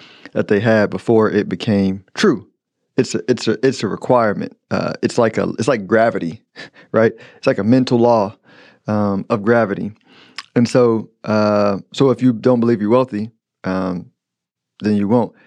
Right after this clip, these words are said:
Here's how momentum fits in. So m-, m-, the momentum aspect of the, of, of the mind says, "Hey, start where you are," right? Start where you are. If you haven't run a marathon,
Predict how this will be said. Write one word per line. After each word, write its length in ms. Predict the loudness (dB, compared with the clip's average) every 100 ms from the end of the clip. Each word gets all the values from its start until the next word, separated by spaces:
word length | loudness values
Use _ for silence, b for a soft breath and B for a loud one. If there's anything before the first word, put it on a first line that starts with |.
| b
Here's 240 | 2 2 2
how 100 | 0
momentum 480 | 2 2 0 -2 -2
fits 260 | -2 2
in. 260 | 2 2 -4
So 380 | -2 0 0 -2 b b b b
m-, 140 | -10 -10
m-, 720 | -14 -14 -12 -12 -12 -8 -8 -4
the 180 | 2
momentum 540 | 2 4 2 2 0 0
aspect 600 | 0 0 0 0 -2 -6 0
of 220 | 0 2
the, 240 | 2 0 _ 0
of, 400 | 0 0 -6 -20 -4
of 160 | -2 0
the 60 |
mind 380 | 2 2 2 0
says, 400 | 2 4 4 0 -6 0
"Hey, 320 | 0 0 -6 B B B B B B -20 -20 _ _ _ _ _ _ -20 -20 -20 _ _ -20 -16
start 360 | -6 0 2 2
where 140 | 2
you 220 | 2 2 2
are," 260 | -2 -8 _ _ _ _ -6
right? 180 | -4
Start 300 | 0 0 2
where 120 | 0 2
you 160 | 2
are. 100 | 2 0
If 160 | 0
you 80 | 2
haven't 280 | 2 0 0
run 140 | 0
a 60 | 2
marathon, 720 | 4 4 2 2 0 0 -4